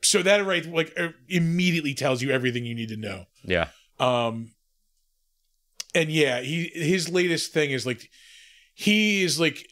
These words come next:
Speaker 1: he's basically cashing in on conservative culture.
Speaker 2: Oh, yeah.
Speaker 1: He, he's figured out, like, if I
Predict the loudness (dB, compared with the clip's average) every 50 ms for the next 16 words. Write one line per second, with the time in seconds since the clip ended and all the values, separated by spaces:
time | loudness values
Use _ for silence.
0 | _ _ _ _ _ _ _ _ -12 -8 -4 -2 0 2 2 2 0 0 -4 -8
1 | -6 -2 -2 -2 0 -2 -4 -4 -2 0 0 -2 -2 -4 -6 -4 -4 -2 -2 -2
2 | -4 -6 -6 -8 -8 -8 -10 -14 _ _ _ _ _ -12 -10 -6 -2 -2 0 0
3 | 0 -2 -6 -6 -4 -6 -6 -6 -6 -10 -12 -16 -20 _ _ _ _ _ 0 2
4 | 2 2 2 0 -2 -2 -6 -14 -8 -2 0 2 2 2 2 0 0 0 0 0
5 | 0 0 0 0 0 2 2 2 2 2 2 0 -2 -2 -2 0 2 2 4 2
6 | 2 2 0 -4